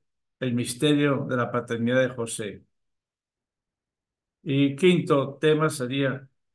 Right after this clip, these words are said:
el trabajo de cada día. Otro aspecto es el trabajo de José, el taller de Nazaret.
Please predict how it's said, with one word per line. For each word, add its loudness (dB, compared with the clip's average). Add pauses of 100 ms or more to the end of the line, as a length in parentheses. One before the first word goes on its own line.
(120)
el -2
trabajo 4 (400)
de -6
cada 0
día. -4 (800)
Otro 2
aspecto 0
es -2
el -2
trabajo 2
de 0
José, 0
el -2
taller -2
de -2
Nazaret. 0